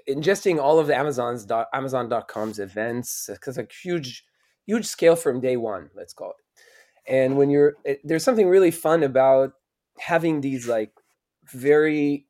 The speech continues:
clear constraints related to scale and availability from day one of your project. It's a unique, I think it's a pretty unique thing, you know, when you're building something in,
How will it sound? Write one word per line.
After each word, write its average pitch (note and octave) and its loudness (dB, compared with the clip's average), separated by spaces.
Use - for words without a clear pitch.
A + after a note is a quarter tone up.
clear D#3+ -2
constraints C#3+ -6
related C3 0
to C3 -14
scale D#3+ 0
and C#3 2
availability A#2+ -2
from C#3+ -2
day E3 2
one C#3+ 0
of A2+ -6
your A2+ -8
project. A2+ -8
It's B2+ -8
a F3 -2
unique, F#3 -4
I C#3+ -6
think G3 -6
it's D3+ -6
a C#3+ -18
pretty D#3 -2
unique C3+ 0
thing, E3+ 0
you C3 2
know, A#2+ -2
when A#2+ -6
you're A2+ -4
building C3+ 4
something B2+ -6
in, G#2+ -6